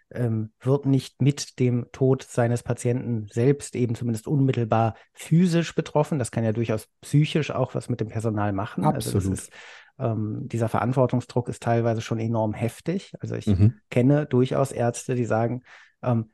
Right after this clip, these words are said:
Speaker 1: „Mich stört gar nicht viel zu arbeiten. Mich stört, dass ich das Gefühl habe, ähm, dass ich hier was übersehen könnte, weil
Speaker 2: Ja.
Speaker 1: ich so unter Druck stehe, weil ganz
Speaker 2: Ja.
Speaker 1: viele Menschen von mir abhängen, ähm,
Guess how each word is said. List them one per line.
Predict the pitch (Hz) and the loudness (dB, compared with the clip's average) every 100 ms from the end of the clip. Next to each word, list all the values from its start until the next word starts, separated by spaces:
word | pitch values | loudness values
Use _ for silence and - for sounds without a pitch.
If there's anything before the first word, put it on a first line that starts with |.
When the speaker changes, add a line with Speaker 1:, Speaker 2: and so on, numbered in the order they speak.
| _ | _
Speaker 1:
„Mich | 127 120 | -2 -2
stört | - 165 165 | 2 2 4
gar | 131 127 | 2 4
nicht | 123 | 2
viel | - 135 | 0 0
zu | - 117 | 0 2
arbeiten. | - 107 92 - 95 104 | 4 2 0 -2 -6 -4
Mich | 120 - | -4 -2
stört, | 120 110 - | 2 2 2
dass | 113 117 | -2 -4
ich | - | -6
das | 113 - | -6 -6
Gefühl | 117 - 123 110 | -6 0 2 4
habe, | 110 107 120 123 - - _ - | 4 4 2 -4 -10 -20 _ -2
ähm, | 117 113 - _ - | 0 0 -6 _ -2
dass | 120 - - - | -2 -2 -8 -14
ich | - 117 | -8 -2
hier | 120 | 0
was | 107 101 | 0 -2
übersehen | 107 127 165 107 | 2 4 4 4
könnte, | - 110 101 104 104 107 | 0 -2 -2 -2 -4 0
weil | 104 104 101 | 2 2 2
Speaker 2:
Ja. | 98 | 0
Speaker 1:
ich | - | 0
so | 101 | -2
unter | 92 107 | 0 -2
Druck | - 104 - | 0 -2 -4
stehe, | - 107 110 110 113 | -4 0 0 -2 0
weil | 110 113 113 | 2 4 2
ganz | 117 135 | 2 2
Speaker 2:
Ja. | 127 | 2
Speaker 1:
viele | 127 113 | 0 2
Menschen | 123 156 - 110 | 2 0 -2 -4
von | 107 104 | -2 -2
mir | 101 - | -2 -4
abhängen, | - 113 117 143 - - _ _ | -4 -4 -4 -6 -14 -20 _ _
ähm, | 135 113 | -4 -4